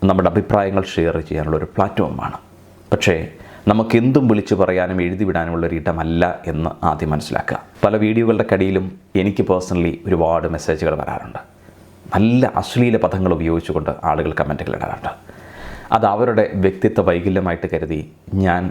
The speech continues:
അതിന് പുറകെ പോകാൻ നിന്നാൽ എനിക്ക് പുതിയ പുതിയ കാര്യങ്ങൾ പഠിക്കാനോ എഴുതാനോ വായിക്കാനോ പറയാനോ പറ്റില്ല. അതുകൊണ്ട് അത് അവരുടെ വഴിക്ക് വിടുന്നത് കൊണ്ട് മാത്രമാണ്. പക്ഷേ ചിലത് അതിര് കടക്കുന്ന സമയത്ത് മനുഷ്യനല്ലേ പ്രതികരിച്ചു പോവും.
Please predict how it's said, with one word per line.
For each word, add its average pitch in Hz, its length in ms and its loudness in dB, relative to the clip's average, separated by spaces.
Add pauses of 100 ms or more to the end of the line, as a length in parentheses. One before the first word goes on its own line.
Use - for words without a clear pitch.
(240)
അതിന് 113 240 2
പുറകെ 92 400 2
പോകാൻ 85 300 0
നിന്നാൽ 78 240 -4 (300)
എനിക്ക് 80 280 -2 (220)
പുതിയ 90 260 2
പുതിയ 85 240 2
കാര്യങ്ങൾ 78 320 0 (160)
പഠിക്കാനോ 80 500 -2 (180)
എഴുതാനോ 78 380 0 (260)
വായിക്കാനോ 80 500 0 (240)
പറയാനോ 90 460 0
പറ്റില്ല. - 280 -6 (680)
അതുകൊണ്ട് 101 260 2 (220)
അത് 110 100 4
അവരുടെ 113 260 0
വഴിക്ക് 101 280 0
വിടുന്നത് 90 320 0
കൊണ്ട് 85 180 -4
മാത്രമാണ്. - 380 -10 (520)
പക്ഷേ - 220 4 (120)
ചിലത് 104 280 4 (420)
അതിര് 98 240 4 (160)
കടക്കുന്ന 87 420 2
സമയത്ത് 78 320 0 (600)
മനുഷ്യനല്ലേ 90 440 0 (280)
പ്രതികരിച്ചു 80 500 0
പോവും. - 160 -4